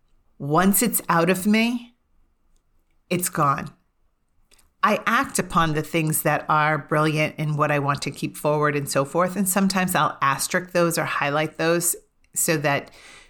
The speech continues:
during the month that I'm working within that journal, I can reference it. But I do not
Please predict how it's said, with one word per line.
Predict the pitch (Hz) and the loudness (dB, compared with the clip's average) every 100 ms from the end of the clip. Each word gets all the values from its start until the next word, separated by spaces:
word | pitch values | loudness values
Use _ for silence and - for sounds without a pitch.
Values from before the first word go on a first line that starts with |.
| _ - | _ 0
during | 170 170 165 | 2 4 2
the | 151 | 0
month | 147 143 143 - | 0 0 -2 -4
that | 156 | -2
I'm | 147 143 | -2 0
working | 147 147 147 | -2 -4 -4
within | 147 147 147 | -4 -4 -4
that | 139 - | -4 -4
journal, | 151 147 147 | -2 -2 -2
I | 151 | -4
can | - 143 | -6 -4
reference | 147 143 151 147 - | -4 -4 -6 -6 -6
it. | 82 - _ _ _ _ - | -6 -8 _ _ _ _ -4
But | 160 | 0
I | 175 | 2
do | 175 170 | 2 2
not | 160 151 151 143 - - - | 2 2 0 0 -4 -12 -14